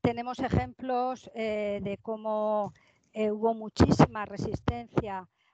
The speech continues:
para proteger, eh, el cabo, el cabo de Palos, que es una maravilla, eh, natural,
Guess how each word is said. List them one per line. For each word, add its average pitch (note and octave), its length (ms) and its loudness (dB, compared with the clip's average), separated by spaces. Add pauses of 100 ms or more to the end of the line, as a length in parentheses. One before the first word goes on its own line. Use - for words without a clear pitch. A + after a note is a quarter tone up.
(180)
para F#3+ 460 -4
proteger, G#3+ 760 -2
eh, F#3+ 640 -4 (840)
el G3+ 380 -4
cabo, G3 540 2 (1040)
el G3 120 -4
cabo G3+ 220 4
de G3 100 10
Palos, A3+ 460 2
que G3+ 140 -8
es G3 120 -10
una F#3 320 -4 (220)
maravilla, G#3+ 880 0 (460)
eh, G3+ 240 4
natural, A#3 680 4